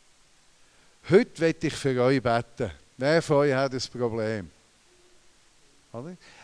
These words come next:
Wenn wir das machen, dann tun wir uns ganz langsam, gehen wir daran her. Wieso? Wir bleiben im System von unseren, im, wir bleiben im System von der Sicherheit. Verstehen ihr den Punkt?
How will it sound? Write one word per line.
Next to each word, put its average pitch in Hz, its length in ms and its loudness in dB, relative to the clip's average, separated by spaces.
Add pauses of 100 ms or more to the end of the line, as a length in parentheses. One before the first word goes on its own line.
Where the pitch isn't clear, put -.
Wenn 143 220 2
wir 139 60 0
das 123 180 -6
machen, 165 380 -2
dann 135 140 -12
tun 131 180 -4
wir 123 100 -4
uns 117 260 -4
ganz 185 400 -4
langsam, 147 680 -6 (1600)
gehen 127 160 -8
wir 120 80 -6
daran 117 220 -4
her. 120 340 -6 (540)
Wieso? 135 600 -2
Wir 135 160 -6
bleiben 156 340 -4
im 139 160 -4
System 139 1080 -4
von 127 380 -2
unseren, 120 280 -6 (1200)
im, 135 180 -6 (260)
wir 139 160 -2
bleiben 143 340 0
im 127 140 -4
System 147 800 -2
von 139 140 -4
der 120 100 -6
Sicherheit. 127 760 -6 (200)
Verstehen 185 380 -6
ihr 233 100 -10
den 226 120 -10
Punkt? 101 340 -16